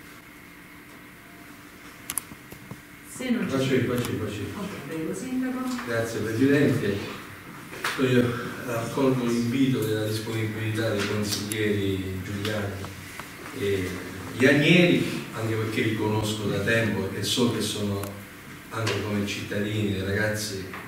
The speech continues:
Speaker 2: delle persone, dei professionisti in gamba, quindi, eh, avranno modo anche di, di lavorare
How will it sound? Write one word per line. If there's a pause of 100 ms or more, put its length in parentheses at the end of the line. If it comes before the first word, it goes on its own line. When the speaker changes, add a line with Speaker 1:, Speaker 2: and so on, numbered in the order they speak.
(100)
Speaker 2:
delle
persone, (200)
dei
professionisti
in
gamba, (440)
quindi,
eh,
avranno
modo
anche
di,
di
lavorare